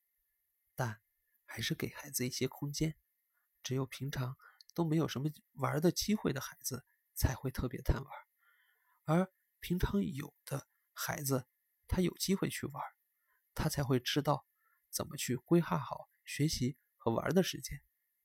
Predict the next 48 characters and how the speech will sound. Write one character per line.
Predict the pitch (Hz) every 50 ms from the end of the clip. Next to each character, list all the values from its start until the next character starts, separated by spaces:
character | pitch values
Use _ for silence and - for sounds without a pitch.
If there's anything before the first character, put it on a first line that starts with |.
| _ _ _ _
并 | - 127 123
且 | - - - - 147 - _ _ _ _ _ _ _ _ _ _
有 | - 120
时 | 113 - -
候 | 120 143 143
玩 | 131 120 - 135 143 147 _ _ _ _ _ _ _ _ _ _
不 | - 175
仅 | 165 - - 147
能 | 139 131
帮 | 127 156 160 156
孩 | - - 123
子 | 131 - 143
放 | - 151 143 143
松， | - - 165 170 - _ _ _ _ _ _ _ _ _ _ _ _
更 | - 180
好 | 165 - -
的 | - -
学 | - - 123 139
习， | 143 - - 127 135 - _ _ _ _ _ _ _ _ _ _ _ _ _ _ _ _ _
还 | - - 135
能 | 131 139 143
让 | 147 156 147 131
你 | 117 110 113 - _ _ _ _
和 | - - - 123
孩 | - - 139
子 | 127 - 123 120 - _ _ _ _ -
多 | - 156
一 | 156
些 | 151 - 170
沟 | 170 - 202 202
通 | - - 208
的 | 180 156
机 | - - 123
会， | 117 - - - - _ _ _ _ _ _ _ -
让 | - 120 123
彼 | - 131 123
此 | 117 - - - 147 _ _ _ _ _ -
更 | 165 165 156
进 | - - 214
一 | 160 -
步。 | - - - - _ _ _ _ _ _ _ _ _ _ _ _ _ _ _ _ _
好 | - - 160
啦， | 156 160 165 165 - _ _ _ _ _ _ _ _ _ _ _
今 | - - 156 160
天 | 160 175 160
的 | 156 143
内 | 139 135
容 | 131 123 117 120 123 -